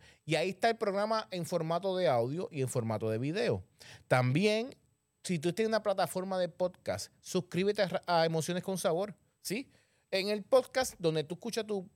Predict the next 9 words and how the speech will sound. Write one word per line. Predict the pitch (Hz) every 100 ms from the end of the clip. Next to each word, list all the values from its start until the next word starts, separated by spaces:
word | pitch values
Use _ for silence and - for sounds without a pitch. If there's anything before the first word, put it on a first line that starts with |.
| _
tu | 156 135 _
podcast | 160 - 185
favorito, | 202 160 123 131 95
puede | 113
ser | 151 131
Spotify, | - 113 117 - 85 98 _ _
puede | - 113
ser | 143 139
Pandora, | 131 92 95 104 87